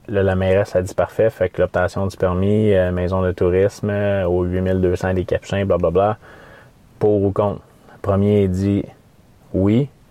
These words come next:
oui, l'autre dit non, puis l'autre dit non. Celui qui dit non, c'était son comté à lui. Fait qu'évidemment, il voulait avoir les citoyens dans son dos, dans, dans,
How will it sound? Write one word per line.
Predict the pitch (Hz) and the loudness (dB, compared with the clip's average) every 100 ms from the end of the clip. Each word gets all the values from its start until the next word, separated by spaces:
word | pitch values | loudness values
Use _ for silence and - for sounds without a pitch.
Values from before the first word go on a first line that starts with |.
| - _ - - - | -20 _ -20 -16 -6
oui, | 95 98 101 123 - - - - | -2 2 2 0 -4 -18 -20 -4
l'autre | 92 98 | 0 0
dit | 92 92 | 0 -2
non, | 92 98 113 131 - - | 0 2 0 -2 -10 -8
puis | 98 | -2
l'autre | 92 95 | 0 0
dit | 92 90 | -2 -2
non. | 92 90 - - - - - - - - - - - - - - - _ | -2 -4 -8 -20 -20 -20 -20 -20 -20 -20 -20 -20 -20 -20 -20 -20 -20 _
Celui | - 104 160 | -4 0 2
qui | 170 | 2
dit | 131 117 | 2 2
non, | 120 202 247 - - - - - _ _ _ _ _ - - | 2 0 -2 -12 -20 -20 -20 -20 _ _ _ _ _ -20 -20
c'était | - - 101 | -6 -2 -2
son | - - 139 | -2 0 0
comté | 127 113 107 139 | 2 2 2 4
à | 104 | 2
lui. | 101 104 - - _ _ | 2 -4 -8 -20 _ _
Fait | - 95 | -6 -2
qu'évidemment, | 107 98 104 120 | 0 2 2 2
il | 113 | 2
voulait | 101 | 2
avoir | 98 104 | 2 2
les | 107 | 2
citoyens | 95 98 98 107 | -2 -2 0 0
dans | 101 | 0
son | - 95 90 | 0 0 2
dos, | 95 101 | 0 0
dans, | 98 95 | 0 0
dans, | 95 92 87 82 | 0 0 -2 -4